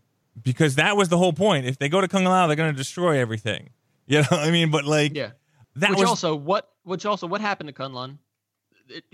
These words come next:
Speaker 2: hu-, like, which I guess they can answer that in the next season of Iron Fist, but like, it was gone at the end of Iron Fist season one.
Speaker 1: Yeah, but it just wasn't there. Like, he, they can, I mean, like, it's a mystical,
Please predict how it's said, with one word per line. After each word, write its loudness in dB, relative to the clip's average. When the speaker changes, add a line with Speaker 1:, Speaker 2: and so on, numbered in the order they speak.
Speaker 2:
hu-, -4
like, -2
which -6
I -4
guess -2
they -4
can -4
answer -4
that -2
in -6
the -6
next -6
season -6
of -4
Iron -2
Fist, -10
but -8
like, -2
it 2
was 2
gone 0
at -8
the -6
end -6
of -4
Iron -2
Fist -12
season -6
one. -4
Speaker 1:
Yeah, 4
but 4
it 0
just -2
wasn't 2
there. 4
Like, -2
he, -4
they -2
can, -6
I -4
mean, 0
like, -2
it's -10
a 2
mystical, 0